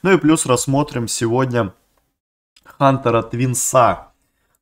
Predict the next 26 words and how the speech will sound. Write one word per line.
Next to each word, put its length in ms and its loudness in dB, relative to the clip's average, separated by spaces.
э, 180 -2
Legacy, 880 -2
которого 760 -2
мне 380 -6
уже 400 -4
должны 460 -4
были 260 -4
выдать. 500 -4
Посмотрим, 520 -8
как 200 -8
он 120 -6
выглядит, 480 -4
посмотрим, 560 -8
насколько 920 0
он, 600 2
э, 500 -2
жёсткий. 840 0
Мне 240 -4
кажется, 480 -6
что, 1080 -4
м, 300 -10
эта 300 -2
линейка 680 -2
одна 520 -2
из 600 -6
самых 760 0